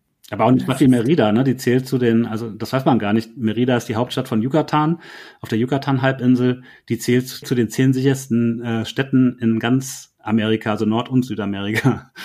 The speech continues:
Speaker 1: Da schicken zum Beispiel die ganzen Gang-Mitglieder oder die ganzen Kartellmitglieder ihre Familien hin, um Urlaub zu machen,
Speaker 2: <laughs>
Speaker 1: weil es einfach mega sicher ist. <laughs>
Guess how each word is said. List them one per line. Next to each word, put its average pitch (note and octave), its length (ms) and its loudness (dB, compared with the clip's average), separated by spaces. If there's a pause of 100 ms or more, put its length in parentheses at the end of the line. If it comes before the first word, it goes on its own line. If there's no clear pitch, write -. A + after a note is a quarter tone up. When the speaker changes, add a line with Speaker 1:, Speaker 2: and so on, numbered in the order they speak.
(380)
Speaker 1:
Da B2 100 0
schicken C#3 240 -4
zum C3+ 80 0
Beispiel C3 200 2
die B2 60 2
ganzen B2+ 400 2
Gang-Mitglieder C3 1300 2
oder B2 80 4
die A#2 80 2
ganzen B2+ 260 -2
Kartellmitglieder B2+ 920 -2
ihre A2+ 140 -4
Familien C3+ 400 0
hin, A2 360 -2
um A#2 100 -4
Urlaub B2+ 300 -2
zu - 80 -6
machen, G3+ 400 -10 (160)
Speaker 2:
<laughs> - 160 -20
Speaker 1:
weil B2 100 -4
es A#2+ 60 -6
einfach B2+ 280 0
mega B2 280 4
sicher A2 380 0
ist. - 120 -12 (640)
<laughs> - 0 -